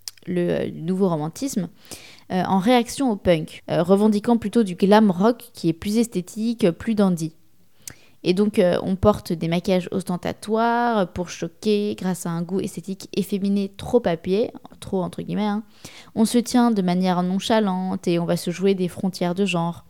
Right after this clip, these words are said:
David Bowie est alors une figure majeure de ce mouvement-là. Et on retrouve, euh, cet esprit dans la collection des Pirates, donc avec des manches bouffantes, des dents en or, des chapeaux extravagants et plein d'autres accessoires parfaitement démesurés. Euh, cette recherche esthétique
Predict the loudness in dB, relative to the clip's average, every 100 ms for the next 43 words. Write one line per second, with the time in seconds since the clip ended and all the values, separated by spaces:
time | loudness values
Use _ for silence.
0 | -20 -20 -20 2 6 6 6 0 0 2
1 | -2 -4 -4 0 0 -2 -4 -2 0 2
2 | 2 4 2 0 -6 -6 -4 -4 -6 -8
3 | -20 -20 -20 6 8 10 8 4 2 -2
4 | 2 2 2 0 0 0 -4 -2 2 4
5 | 2 2 2 2 2 2 2 4 4 2
6 | -6 0 2 2 2 0 -2 -2 -10 -14
7 | 2 4 6 4 2 0 0 0 2 0
8 | -2 -4 -2 0 0 -2 -2 -2 0 -4
9 | -4 -4 -4 0 0 0 -2 -6 -10 -16
10 | -12 -6 -2 0 0 -4 -4 -8 -8 -6
11 | -8 -2 -2 -2 -4 -4 -4 -4 -2 -2
12 | -2 -6 -18 -18 -16 -18 -4 -2 2 2
13 | 2 2 2 2 0 0 0 -4 -6 -6
14 | -10